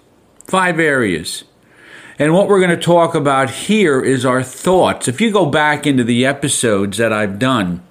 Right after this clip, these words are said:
in Anti-Bullying One oh one, you're gonna find a, um, five shows.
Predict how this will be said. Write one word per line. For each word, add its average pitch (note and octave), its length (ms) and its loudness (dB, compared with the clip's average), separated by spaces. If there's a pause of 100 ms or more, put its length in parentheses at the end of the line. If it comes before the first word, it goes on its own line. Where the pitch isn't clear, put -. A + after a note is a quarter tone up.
(800)
in C#3+ 180 2
Anti-Bullying C3 800 0
One B2 160 4
oh A#2 80 0
one, B2 280 2
you're D#3 140 2
gonna C#3 180 0
find A#2+ 760 0 (760)
a, C3+ 420 2
um, A#2 440 -2 (760)
five C3+ 460 -2
shows. B2 560 -2